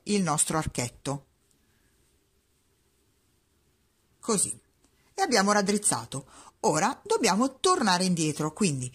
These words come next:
e io devo tornare indietro con la lavorazione ad archetti. Quindi mi alzo con una, due, tre, quattro catenelle, volto il mio lavoro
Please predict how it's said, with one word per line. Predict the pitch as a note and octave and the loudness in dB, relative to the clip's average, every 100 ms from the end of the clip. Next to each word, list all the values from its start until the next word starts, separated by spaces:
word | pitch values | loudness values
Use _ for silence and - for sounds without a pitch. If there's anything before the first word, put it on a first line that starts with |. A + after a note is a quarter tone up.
| - - | -16 -4
e | - | 2
io | D#4+ B3 | 4 4
devo | G3 F3+ E3+ | 4 2 2
tornare | F#3 G3+ C4+ | 0 2 0
indietro | F4 A#3 F#3+ C#4 | 2 0 2 0
con | C#4 F3 | 0 0
la | E3 | 0
lavorazione | F#3 C4 - - E3 | 0 0 0 0 0
ad | E3 | 0
archetti. | E3+ E3+ D3+ C#3 - D3+ C#3+ - - | -2 -2 -4 -4 -6 -8 -8 -12 -10
Quindi | D3+ C#3+ C3+ | -8 -8 -4
mi | D#3 | -4
alzo | C3 - | -2 -4
con | B2+ F3+ | -2 -2
una, | E3+ C#3 A2+ - - - _ | 0 -2 -6 -14 -20 -20 _
due, | - C3 D#3 C3+ - _ _ _ _ | -8 0 0 0 -4 _ _ _ _
tre, | D#3+ D#3 C3+ - - - - _ _ _ _ - | -6 -4 -4 -8 -14 -18 -20 _ _ _ _ -6
quattro | G#3+ F#3 B2+ - B2+ | 0 0 -2 -8 -8
catenelle, | G2+ - G#2 E2 G#2+ G3 C#4 - _ _ _ - | -8 -8 -10 -8 -2 0 -2 -6 _ _ _ -10
volto | D3+ G3 D#3 - G#2 G#2+ _ _ _ - _ | 0 0 0 -4 -12 -12 _ _ _ -20 _
il | A3+ G#3+ | -2 2
mio | F3 C3 | 2 0
lavoro | B2+ B2+ A#2 E3+ C4+ | -6 -6 -4 -2 -2